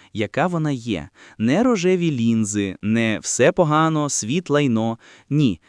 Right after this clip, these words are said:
реальність може бути складною, але вона цікава. Це тип людей, який дивиться на бургер і думає: «Мм, смачно», а не: «Ой Боже, це жир, глютен, холестерин, я помру». І при цьому не робить з бургеру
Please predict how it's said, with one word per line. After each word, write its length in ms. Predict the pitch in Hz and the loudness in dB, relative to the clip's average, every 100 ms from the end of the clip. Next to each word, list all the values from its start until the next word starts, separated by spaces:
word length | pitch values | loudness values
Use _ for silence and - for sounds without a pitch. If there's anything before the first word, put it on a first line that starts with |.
| _ | _
реальність 500 | 113 151 247 240 180 | 0 2 4 2 0
може 240 | 165 190 165 | 0 0 2
бути 240 | 170 156 | 0 -2
складною, 680 | 135 135 131 151 262 233 160 | -2 0 2 4 4 4 2
але 200 | 123 131 | 0 0
вона 320 | 123 127 196 | 0 0 0
цікава. 680 | 220 220 - 247 185 98 76 _ - - _ | -2 -6 -6 -4 -2 -4 -8 _ -20 -20 _
Це 220 | - 269 | 2 4
тип 260 | - 202 156 | 4 -2 0
людей, 380 | 143 160 311 208 | -2 2 2 2
який 260 | 147 165 | 0 -2
дивиться 440 | 147 190 185 - 160 | -2 0 -2 -2 -2
на 100 | 170 | 2
бургер 400 | 262 254 160 - | 4 4 2 0
і 100 | 180 | 0
думає: 380 | 165 113 95 80 - _ - | 2 2 -2 -6 -16 _ 0
«Мм, 260 | 277 285 | 4 4
смачно», 560 | - - 180 226 117 98 - - | 2 0 2 0 -2 -6 -10 -6
а 120 | 131 | 0
не: 160 | 135 120 - 220 - | 0 0 -6 -12 2
«Ой 140 | 330 | 4
Боже, 380 | 247 269 240 208 | 6 6 6 4
це 220 | - 349 | 4 4
жир, 300 | 269 226 202 | 4 4 4
глютен, 460 | 185 302 - 214 214 | 6 4 4 4 4
холестерин, 640 | 262 330 311 - 254 233 214 | 4 6 6 4 4 4 4
я 160 | 285 | 2
помру». 440 | - 320 262 226 220 _ _ _ _ _ _ - | 4 4 6 4 2 _ _ _ _ _ _ 2
І 200 | 226 339 | 6 6
при 200 | 277 220 | 4 2
цьому 340 | - 262 254 | 2 4 4
не 140 | 175 151 | 4 2
робить 280 | 196 190 | 2 0
з 60 | 139 | -2
бургеру 500 | 120 190 185 185 | -2 0 2 0